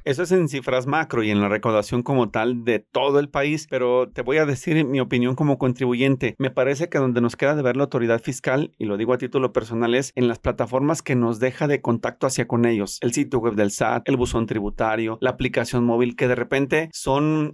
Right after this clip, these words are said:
plataformas que no tienen una interfaz muy intuitiva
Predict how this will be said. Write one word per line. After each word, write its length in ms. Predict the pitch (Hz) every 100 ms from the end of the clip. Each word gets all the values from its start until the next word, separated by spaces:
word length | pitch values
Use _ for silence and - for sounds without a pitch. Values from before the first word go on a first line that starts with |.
| -
plataformas 520 | 117 117 127 139 143
que 120 | 135
no 140 | 123
tienen 420 | 120 131 127 139 147
una 220 | - 143
interfaz 400 | 160 131 123 135
muy 220 | 143 147
intuitiva 760 | 147 143 123 123 139 160 170